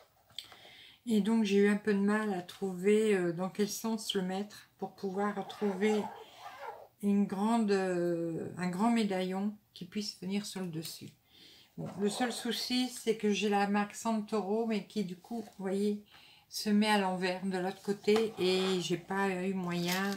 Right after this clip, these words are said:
de faire autrement. Donc là, je suis en train de mettre mes coins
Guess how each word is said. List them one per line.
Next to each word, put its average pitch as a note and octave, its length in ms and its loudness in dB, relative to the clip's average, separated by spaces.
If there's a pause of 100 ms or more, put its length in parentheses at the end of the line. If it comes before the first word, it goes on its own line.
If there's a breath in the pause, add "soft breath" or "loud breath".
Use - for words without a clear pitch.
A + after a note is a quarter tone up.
de E3+ 60 -8
faire F#3+ 400 -2
autrement. F3 500 -6 (800 loud breath)
Donc G3+ 180 -2
là, B3 140 4
je A#3+ 160 0
suis G#3 240 -2
en A3 100 2
train A3+ 180 0
de A3 120 2
mettre A3 300 -2 (140)
mes G3+ 200 2
coins A3+ 400 -2